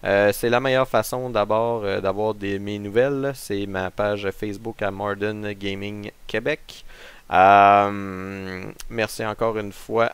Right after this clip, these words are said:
à Kaylin Johnson qui a fait le magnifique petit, euh, logo ainsi que la bannière que vous voyez en haut de ma grosse face pleine de soleil.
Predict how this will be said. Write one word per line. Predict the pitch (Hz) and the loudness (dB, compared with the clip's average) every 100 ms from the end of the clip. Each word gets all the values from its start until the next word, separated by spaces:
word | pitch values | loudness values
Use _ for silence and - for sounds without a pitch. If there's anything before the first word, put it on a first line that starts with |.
| - | -4
à | 131 - | -6 -6
Kaylin | - 104 98 101 | -10 -10 -10 -8
Johnson | 117 139 147 180 196 156 | -8 -8 -8 -10 -10 -10
qui | 113 | -10
a | |
fait | - 107 - | -8 -10 -8
le | 104 110 - - - - - - - _ - 127 | -6 -6 -10 -20 -20 -20 -20 -20 -20 _ -16 2
magnifique | 147 151 120 - 147 - - | 2 2 -2 -2 -2 -2 -6
petit, | 113 110 - - 123 - _ - | -4 -4 -4 -8 -8 -10 _ -8
euh, | 98 98 95 95 95 98 98 98 - - _ _ _ _ _ - _ - | -4 -2 -2 -2 -4 -8 -12 -14 -16 -20 _ _ _ _ _ -20 _ -12
logo | 110 113 117 131 - - - | -2 0 0 -2 -8 -14 -14
ainsi | 110 - 156 | -12 -12 -12
que | 139 | -4
la | 117 110 | -2 -2
bannière | 98 104 107 120 117 | -2 -2 -4 -8 -8
que | - | -8
vous | 101 | -10
voyez | 101 101 110 - | -6 -6 -8 -10
en | 113 107 | -6 -4
haut | 120 | -4
de | 117 | -6
ma | 104 | -6
grosse | 98 104 104 - | -6 -6 -8 -6
face | 117 117 - | -6 -6 -10
pleine | - 113 107 | -10 -10 -6
de | 101 | -6
soleil. | 113 113 151 160 160 | -4 -4 -4 -4 -6